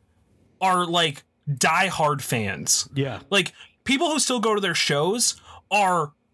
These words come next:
Speaker 1: arguably, and I don't think any of them listen to this show, so we're fine, fucking nuts! Like,
Speaker 2: Yeah.
Speaker 1: they are goddamn insane. They, they played at a, at a local venue here, um,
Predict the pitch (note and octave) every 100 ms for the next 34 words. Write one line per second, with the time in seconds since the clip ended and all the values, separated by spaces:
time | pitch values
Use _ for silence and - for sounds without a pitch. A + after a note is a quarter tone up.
0 | _ _ _ _ _ _ _ _ _ _
1 | - C#4 F#4+ B3+ A3+ F3+ E3+ E3 G3 A3+
2 | F#3+ E3+ D3+ C#3+ C3+ C3 - B2 A2+ -
3 | C3 A#2+ B2 A#2+ C#3 A#2 - - D#4 -
4 | E3+ B2 C3 C3 G2+ - - - _ -
5 | - - G3+ - - - G#2 A#3 D4+ A#3+
6 | D#3 - F#3+ F#3+ F3+ F3 D#3 D3+ C#3+ A2+
7 | F#2+ - - - - _ - A3 E4 D4
8 | A#3 F4+ - C#4 B3+ G#3+ F3+ D#3+ D3 D#3
9 | D3+ D#3+ E3 D3 C3+ C3+ C3 A#2 A#2+ G#2
10 | G2 - _ - D#3+ D#3 D3 C#3